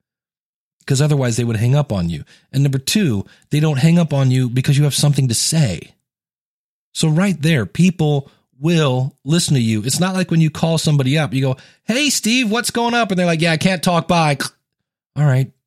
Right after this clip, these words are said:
let's try Rhonda. "Rhonda, what's up? It's Dave." "I'm sorry, Dave, can't." No,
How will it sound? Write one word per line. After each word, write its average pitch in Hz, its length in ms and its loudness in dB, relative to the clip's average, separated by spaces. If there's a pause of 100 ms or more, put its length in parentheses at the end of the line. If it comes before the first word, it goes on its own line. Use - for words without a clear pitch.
(140)
let's 123 140 -2
try 127 320 -2
Rhonda. 120 520 -2
"Rhonda, 240 340 0
what's 233 240 -4
up? 240 180 -2
It's 175 120 -4
Dave." 233 300 0
"I'm 190 180 -2
sorry, 214 300 0
Dave, 185 260 0
can't." 190 220 0
No, 151 320 2